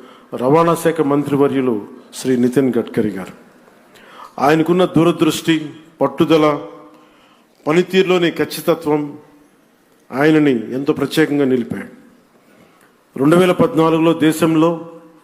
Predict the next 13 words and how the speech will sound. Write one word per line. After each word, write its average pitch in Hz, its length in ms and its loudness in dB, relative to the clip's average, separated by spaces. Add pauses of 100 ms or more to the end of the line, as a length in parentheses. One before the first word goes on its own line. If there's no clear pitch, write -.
(680)
జాతీయ 170 360 2
రహదారులు 165 400 2
తొంభై 151 320 0
ఒక్క 156 160 -2 (460)
కిలో-, 156 400 2
తొంభై 160 240 2
ఒక్క 165 120 -2
వేల 151 200 2
కిలోమీటర్లు 156 540 2
ఉండగా 135 520 0 (800)
ఇప్పుడు 170 260 4
అది 135 360 0 (540)
వన్ 156 180 2